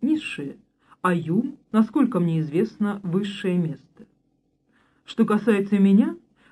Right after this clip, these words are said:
то, будучи лишенным предвзятости и относясь с глубоким безразличием как к своему ранее сложившемуся мнению, так и к мнениям других,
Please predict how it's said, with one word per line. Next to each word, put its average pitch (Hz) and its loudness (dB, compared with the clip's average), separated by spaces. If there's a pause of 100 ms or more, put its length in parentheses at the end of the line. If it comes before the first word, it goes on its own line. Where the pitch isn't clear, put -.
то, 262 4
будучи 311 10
лишенным 269 4
предвзятости 175 0 (520)
и 220 4
относясь 226 4
с 180 -6
глубоким 247 4
безразличием 214 2 (220)
как 339 -2
к - -20
своему 196 4
ранее 196 2
сложившемуся 175 -4
мнению, 156 -4 (400)
так 339 2
и 349 -2
к - -8
мнениям 277 2
других, 165 0